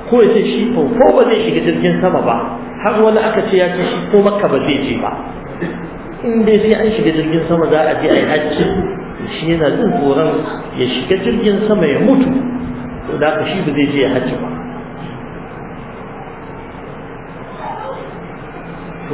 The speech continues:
ire-iren wannan ne sai a ba da labari, sai a ce ga su sun kwanta a gidansu ba su da lafiya, an ɗauke su a jirgin sama za a tafi da su wata ƙasa a kai su asibiti, ba su sani ba,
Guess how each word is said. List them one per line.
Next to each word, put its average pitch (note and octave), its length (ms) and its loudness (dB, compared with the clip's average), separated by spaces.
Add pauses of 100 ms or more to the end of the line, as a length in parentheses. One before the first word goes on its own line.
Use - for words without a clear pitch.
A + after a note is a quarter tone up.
ire-iren G#3+ 520 2
wannan G#3+ 320 4
ne F#3+ 140 4
sai G3 120 4
a - 80 2
ba F#3 140 4
da F3+ 100 0
labari, E3 380 2
sai - 160 0
a D3 80 0
ce - 140 -4 (440)
ga E3 180 4 (100)
su E3 160 0
sun A#3+ 240 4
kwanta G#3+ 400 4
a G#3 180 2
gidansu G3 400 2
ba F3+ 160 6
su - 120 -2
da F3 120 6
lafiya, G3+ 420 4 (840)
an G#3+ 220 4
ɗauke F#3+ 440 4
su - 100 -2
a D3+ 140 2
jirgin F3+ 440 2
sama G3+ 260 4
za F#3+ 180 6
a G3 200 2
tafi - 220 -2
da E3+ 120 2
su - 140 -6
wata F3+ 260 4
ƙasa F#3 340 2
a F#3+ 380 4
kai F3+ 180 0
su E3+ 100 -4
asibiti, E3 460 -2
ba C#3+ 100 -2
su A3 140 -4
sani F3 320 0
ba, - 140 0